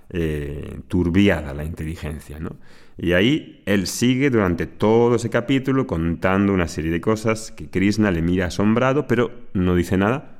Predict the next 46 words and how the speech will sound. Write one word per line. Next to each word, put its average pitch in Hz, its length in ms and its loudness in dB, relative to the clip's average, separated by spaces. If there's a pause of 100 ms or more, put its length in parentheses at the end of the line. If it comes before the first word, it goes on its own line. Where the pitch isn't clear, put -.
porque 85 240 -4
a 85 60 2
él 87 100 -2
todavía 87 480 -2
no 95 220 0
le 127 40 -2
ha 110 60 0
preguntado, 101 720 2 (400)
no 92 180 2
le 92 80 4
ha 90 60 4
dicho, 87 280 0
"Mira, 90 280 2
no 101 280 2
tengo 101 300 2
solución, 117 640 0 (320)
por 92 180 2
mucho 104 280 4
que 101 80 2
te 92 80 0
esté 95 180 0
contando 92 520 2
esto, 156 440 0 (400)
eh, 87 460 0
pues - 320 -8
la 90 80 0
verdad 101 300 2
es 104 100 -4
que - 340 0
no 92 200 2
tengo 101 200 4
ni 80 120 2
idea, - 280 -10 (380)
no 87 160 -4
tengo 90 240 2
ni 92 120 4
idea", 110 260 4
y 98 60 2
al 85 100 0
final 92 440 0
es 92 160 -6
lo 92 120 2
que 92 80 0
va 87 100 4
a - 20 4
ocurrir, 110 480 0